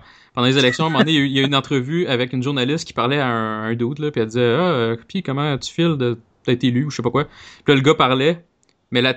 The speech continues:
la, il était en même temps à L C N, genre. Fait que là, il y avait tout le temps le feedback de comme cinq secondes entre les deux, là.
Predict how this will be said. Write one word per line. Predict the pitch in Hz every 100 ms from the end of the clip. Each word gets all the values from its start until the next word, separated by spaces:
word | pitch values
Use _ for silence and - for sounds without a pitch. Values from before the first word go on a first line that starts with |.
| -
la, | 135 123
il | 107 135
était | 127
en | 151
même | 143 127
temps | 165
à |
L | 127 127
C | -
N, | 127 165 196
genre. | 185 202 -
Fait | 117
que |
là, | 147
il |
y |
avait | 135
tout | 123
le | 123
temps | 151
le |
feedback | 156 123 120 139
de | 117
comme | 107 113 107 104
cinq | 123 120
secondes | 117 113 139
entre | 117
les | 113
deux, | 113 151
là. | -